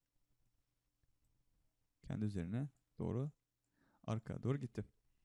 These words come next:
Okey. Bunu da inceledikten sonra burada son olarak şunu söyleyebilirim. Şayet sahnede bir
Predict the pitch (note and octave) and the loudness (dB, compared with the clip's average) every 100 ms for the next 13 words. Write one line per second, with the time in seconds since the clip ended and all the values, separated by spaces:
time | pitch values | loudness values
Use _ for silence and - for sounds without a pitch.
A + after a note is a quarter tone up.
0 | _ _ _ _ _ _ _ - - - | _ _ _ _ _ _ _ -20 -20 0
1 | - - F#2+ F3 - - _ - D3+ C3+ | 2 6 4 4 0 -20 _ 4 6 8
2 | G2+ F2+ A#2 - _ _ A2+ G2 F#2 - | 6 6 -2 -16 _ _ -2 0 -2 -4
3 | - - A#2 - C3 - - _ _ _ | -8 -6 -8 0 0 0 -8 _ _ _
4 | _ _ _ _ _ _ _ _ _ _ | _ _ _ _ _ _ _ _ _ _
5 | _ A#3+ F#3+ F#3+ - G3 A#2+ B2+ - - | _ 4 6 6 6 6 6 4 -2 -16
6 | - _ _ - - F#3 - C#3+ A#2 G#2 | -20 _ _ -16 -2 -2 4 6 6 6
7 | F#2 A2+ D#3+ _ _ _ _ _ _ _ | 2 -2 -6 _ _ _ _ _ _ _
8 | _ - _ - - _ - - D#3+ A2 | _ -20 _ -20 -20 _ -4 4 6 6
9 | - - - - C#3 C#3 D3 C3 B2 B2 | 2 -12 -8 2 6 6 8 6 4 0